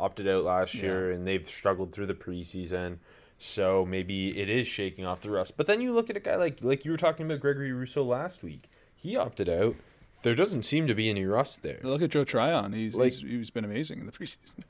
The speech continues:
Speaker 1: Oh, exactly, exactly. There, there's mul-, like, you can, if you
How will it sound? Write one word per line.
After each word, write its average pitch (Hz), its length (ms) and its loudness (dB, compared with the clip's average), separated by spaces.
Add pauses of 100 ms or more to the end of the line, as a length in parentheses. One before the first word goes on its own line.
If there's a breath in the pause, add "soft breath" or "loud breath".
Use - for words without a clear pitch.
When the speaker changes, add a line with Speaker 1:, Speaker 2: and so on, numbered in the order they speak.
Speaker 1:
Oh, 127 220 4 (180)
exactly, 120 720 4
exactly. 123 480 0
There, 113 240 4
there's 123 380 4
mul-, 104 360 2 (120)
like, 110 200 4
you 127 120 -4
can, 110 400 -2 (720 soft breath)
if 123 140 -2
you 117 240 0